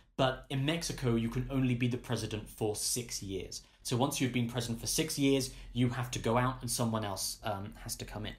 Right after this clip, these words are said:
But while that is the case, in the last one hundred years, only two political parties have held that office. So although the presidents change every six years,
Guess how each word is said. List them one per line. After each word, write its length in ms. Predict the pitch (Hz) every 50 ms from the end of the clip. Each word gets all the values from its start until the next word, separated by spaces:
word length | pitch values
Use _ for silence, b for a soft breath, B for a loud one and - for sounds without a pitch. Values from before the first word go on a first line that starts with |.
| B B B B B B B B
But 120 | 143 135
while 500 | 123 117 147 165 180 180 160 135 110 107
that 220 | - 175 214 220 - -
is 220 | 143 127 120 -
the 60 | -
case, 560 | - - - - 98 95 104 - - - - - b b b b b _ _ _ _ _ _ _ _ _ _ _ _ _ _ _ -
in 140 | 151 135 131
the 100 | 127 131
last 360 | 131 147 156 170 175 170 -
one 240 | 131 123 131 135 131
hundred 520 | 127 - - 170 160 151 131 117 123 117 120
years, 420 | 135 139 120 104 104 104 - - -
only 280 | 139 127 123 123 123
two 400 | 120 120 - - - 165 170 170
political 520 | 170 - 143 135 135 131 - 127 - - 123
parties 640 | 120 - 131 127 123 123 123 - 107 104 95 - - b b b b b
have 180 | - 127 120 123
held 360 | 123 - 143 143 139 139 135 - -
that 120 | 98 90
office. 460 | 87 82 - - - - - - - - B B B B
So 180 | B - - 139 131
although 220 | 127 123 151 147 135
the 120 | 123 127
presidents 600 | 123 - - 160 170 175 185 165 139 120 117 -
change 340 | - - 120 110 107 107 -
every 200 | 101 95 104 98
six 360 | - - 110 95 - - -
years, 440 | 92 92 92 90 87 107 135 -